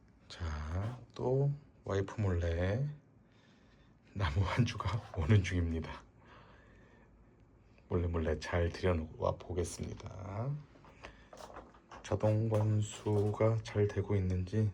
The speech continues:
나무들 상태가 괜찮습니다. 새순들이 잘 올라오고 있고요. 사자두 단풍은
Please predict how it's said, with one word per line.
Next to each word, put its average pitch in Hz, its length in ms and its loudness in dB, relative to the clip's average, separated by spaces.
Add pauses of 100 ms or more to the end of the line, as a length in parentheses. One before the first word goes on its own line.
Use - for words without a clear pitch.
(120)
나무들 101 380 0
상태가 107 500 -4 (160)
괜찮습니다. 107 680 -2 (2500)
새순들이 110 1120 -2 (300)
잘 101 400 0
올라오고 101 540 2
있고요. 139 440 -4 (1400)
사자두 120 500 -8
단풍은 123 1120 -2